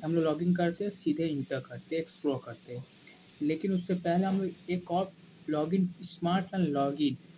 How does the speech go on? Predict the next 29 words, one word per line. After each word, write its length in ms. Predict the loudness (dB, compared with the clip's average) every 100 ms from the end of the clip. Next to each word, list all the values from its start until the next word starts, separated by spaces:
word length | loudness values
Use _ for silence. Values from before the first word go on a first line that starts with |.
| -20 -8
के 80 | -2
नाम 280 | 0 2 0
से 140 | 0
एक 160 | -2 -4 -8
website 420 | 2 4 4 2 0
बनाकर 400 | -4 -6 -4 -4
उसको 220 | -2 0
link 240 | 2 2
कर 120 | -2
दिए, 220 | -4 -2 -2
जिससे 340 | -4 -6 2
बिना 500 | 4 4 2 2 -2 -6 -20 -14 -4
फिल 340 | 4 6 6
किए 240 | 4 4 4
form 460 | 2 0 2 2
आप 260 | 0 -4 -4
login 360 | -6 -6 -6
नहीं 160 | -4 -4
कर 140 | -6
पाएंगे। 500 | -10 -10 -12 -10 -10 -12 -14 2
फिल 240 | 4 4 2
किए 120 | 0
हैं 120 | 0
तो 80 | 0
login 340 | -2 -2 -2
करिए, 340 | -4 -4 -2 -4 -6 -16 -20 -6
नहीं 160 | 2 4
किए 280 | 4 2 4
हैं 320 | 4 2 -2